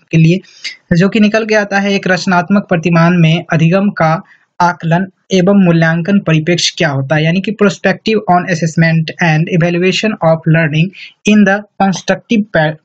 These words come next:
paradigm। देख सकते हैं इसका क्या परिप्रेक्ष्य होता है मूल्यांकन के परिप्रेक्ष्य में, जो रचनात्मक प्रतिमान है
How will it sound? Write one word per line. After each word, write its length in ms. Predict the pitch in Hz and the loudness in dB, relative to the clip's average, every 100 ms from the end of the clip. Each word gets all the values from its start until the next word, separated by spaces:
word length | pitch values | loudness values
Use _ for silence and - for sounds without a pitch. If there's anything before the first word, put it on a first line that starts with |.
| - | -2
paradigm। 500 | 170 160 147 131 151 - - - | 0 0 -2 -4 -10 -14 -16 -4
देख 120 | 180 | -4
सकते 240 | 180 190 214 | -2 -4 0
हैं 140 | 214 | 0
इसका 300 | 202 190 202 | 0 -2 -2
क्या 640 | 190 - 180 180 196 175 165 | -4 -2 0 2 2 0 -2
परिप्रेक्ष्य 640 | 160 170 165 196 - - | -2 0 0 0 -2 -2
होता 160 | 165 180 | 0 0
है 80 | 180 | 0
मूल्यांकन 500 | 165 160 165 175 180 | 0 0 0 0 -2
के 80 | |
परिप्रेक्ष्य 560 | 170 160 156 170 165 165 | -2 0 0 -2 0 2
में, 180 | 165 202 - - - | 2 0 -6 -8 0
जो 300 | 147 165 190 | 2 2 2
रचनात्मक 720 | 160 156 165 160 160 202 196 | 0 0 0 0 2 0 0
प्रतिमान 500 | 170 156 170 165 175 | -4 -2 0 2 2
है 240 | 151 165 | 0 -2